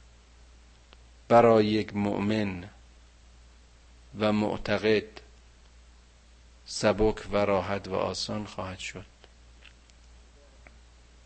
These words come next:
خدا رو همیشه شاهد می‌گیره، حکم خدا رو مافوق هر حکم می‌دونه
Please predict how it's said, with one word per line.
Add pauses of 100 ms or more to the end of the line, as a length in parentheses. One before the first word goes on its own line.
(1500)
خدا
رو
همیشه
شاهد
می‌گیره، (1600)
حکم
خدا
رو
مافوق
هر
حکم
می‌دونه